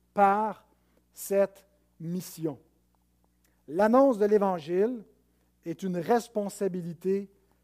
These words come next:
collective. Dans quel sens ? Premièrement, ben parce que on n'est pas obligé d'être un apôtre ou d'être un ministre de l'Évangile pour évangéliser.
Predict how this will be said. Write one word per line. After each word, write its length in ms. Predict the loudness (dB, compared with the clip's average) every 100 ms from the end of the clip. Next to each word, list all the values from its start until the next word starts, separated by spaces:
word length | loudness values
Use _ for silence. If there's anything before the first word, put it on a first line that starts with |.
| _
collective. 760 | 0 2 0 -4 -10 -10 -10 -16 _ _ _ _ _ _ _ _ -2
Dans 200 | 2 4
quel 240 | 4 0
sens ? 420 | 0 -2 -2 -8 _
Premièrement, 580 | 0 6 8 6 6 4
ben 140 | 2
parce 240 | 2 -2 0
que 360 | 2 4 2 -2 _ _ _ _ _
on 160 | -8 -4
n'est 140 | -4
pas 120 | 2
obligé 480 | 2 4 2 2 0
d'être 300 | 2 0 2
un 160 | 0 2
apôtre 580 | 2 6 6 4 0 -10 _ _
ou 100 | 0
d'être 320 | 4 4 4
un 100 | 0
ministre 400 | 2 4 4 2
de 80 | 4
l'Évangile 760 | 2 2 0 -2 -2 0 -2 -6 _
pour 200 | -4 0
évangéliser. 840 | 4 4 2 -2 -6 -4 -4 -4